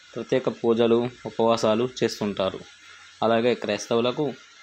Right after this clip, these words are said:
పవిత్ర గ్రంథమైన బైబిల్ కూడా ఆదివారానికి ప్రత్యేక గుర్తింపు ఉంది. క్రైస్తవ మతానికి మూల పురుషుడైన యేసుక్రీస్తు చనిపోయిన మూడవ రోజు సమాధిలో నుండి తిరిగి బ్రతుకుతాడు అని బైబిల్ చెబుతుంది. ఆయనను సమాధిలో పాతిపెట్టింది ఫ్రైడే అయితే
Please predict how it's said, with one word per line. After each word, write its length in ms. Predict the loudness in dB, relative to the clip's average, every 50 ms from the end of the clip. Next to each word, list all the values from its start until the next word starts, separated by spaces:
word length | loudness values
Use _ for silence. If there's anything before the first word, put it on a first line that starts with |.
| -20 -20 -18 -4 0
పవిత్ర 320 | 2 2 2 2 2 0
గ్రంథమైన 580 | 2 2 2 2 2 0 0 2 2 2 0 -2 -2
బైబిల్ 420 | -6 -6 -2 0 0 2 0 -2 -2
కూడా 400 | 0 0 2 2 4 2 0 -2 -6 -16 -20 -20 -20 -6 -2 0
ఆదివారానికి 600 | 0 2 2 4 4 4 2 2 0 0 -2 -2
ప్రత్యేక 360 | -4 -4 -4 -2 -4 -2 -2
గుర్తింపు 540 | -2 -4 -4 -4 -6 -4 -4 -4 -4 -2 -2
ఉంది. 280 | -4 -4 -4 -6 -8 -10 -12 -20 -20 -20 -20 -20 -20 -20 -20 -20 -20 -20 -20 -20 -20 -20 -12 -4
క్రైస్తవ 380 | 0 0 0 0 0 0 -2 0
మతానికి 440 | 0 0 2 2 2 2 2 -2
మూల 280 | -2 0 0 0 0 0
పురుషుడైన 480 | 0 -2 -4 -4 -2 0 0 2 2 2
యేసుక్రీస్తు 880 | 0 0 0 -2 -2 -4 -6 -4 -2 -4 -4 -2 -4 -4 -2 -2 -2 -4 -8 -16 -20 -20 -20 -20 -20 -20 -20 -20 -20 -20 -10 -2
చనిపోయిన 480 | -2 0 0 0 0 2 2 2 2
మూడవ 420 | 2 2 2 2 4 4 4 4 4
రోజు 380 | 4 2 2 0 -2 -2 -2 -4 -4 -4
సమాధిలో 500 | -2 0 0 0 0 0 0 0 0 -2
నుండి 180 | 0 -2 -2 -2
తిరిగి 280 | -2 -2 -2 0 0
బ్రతుకుతాడు 560 | 2 0 0 0 -4 -6 -4 0 0 0 2
అని 200 | 0 0 0 -2
బైబిల్ 320 | 0 2 2 2 2 0 -2
చెబుతుంది. 560 | -2 -2 -2 -2 -2 -4 -6 -8 -8 -10 -12 -14 -20 -20 -20 -20 -20 -20 -20 -20 -20 -20 -16 -8 -4
ఆయనను 240 | -2 0 0 0 0
సమాధిలో 520 | 0 -2 0 2 0 0 2 2 2 0
పాతిపెట్టింది 720 | 2 2 0 0 0 -2 -4 -4 -6 -2 -2 -2 -2 -2 -2
ఫ్రైడే 320 | -2 -2 -4 -2 -2 -2
అయితే 460 | -2 -2 -2 0 2 2 2 2 -2